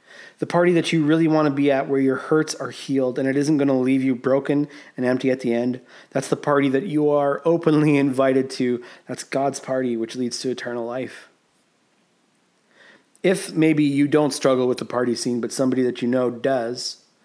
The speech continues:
here's what you should do. Pray for them. Pray that God would draw them out of it, and pray that God would give you the wisdom and the courage and the opportunity to walk with them. Ask God, too, to show you own hurts in your own life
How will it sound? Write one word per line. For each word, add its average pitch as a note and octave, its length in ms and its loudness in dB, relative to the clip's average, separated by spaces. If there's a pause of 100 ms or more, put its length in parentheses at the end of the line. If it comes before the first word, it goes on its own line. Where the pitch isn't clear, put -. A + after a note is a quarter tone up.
(220)
here's C3 180 -2
what C3+ 160 -2
you C3 80 -4
should A#2+ 160 -8
do. A2+ 260 -2 (380)
Pray D3 300 0
for C#3 180 -2
them. A2 360 -6
Pray D3+ 180 2
that C#3 120 0
God C3+ 260 0
would C3 120 -2
draw C3+ 220 0
them C3 240 -2
out B2 160 -6
of C3+ 100 -6
it, C#3+ 240 -4 (300)
and A#2+ 80 -6
pray D3+ 220 2
that C#3 160 -2
God C#3 260 -2
would C3 160 -4
give C#3 240 -4
you C#3 140 -2
the C3+ 120 -2
wisdom C3+ 540 -2 (260)
and C3 120 -2
the C3 60 -2
courage C#3+ 460 -2
and C3+ 120 0
the C3 80 0
opportunity C#3 640 -2
to - 140 -10
walk B2 440 -6 (240)
with C3 440 -8
them. B2+ 500 -14 (920)
Ask D3 260 -4
God, D3 240 -2
too, F3 160 -4
to D3 80 2
show D3 220 2
you C#3+ 200 2
own C#3+ 200 0
hurts C#3+ 340 -2
in C3 80 -2
your B2+ 160 -4
own C3+ 200 -2
life B2+ 360 -4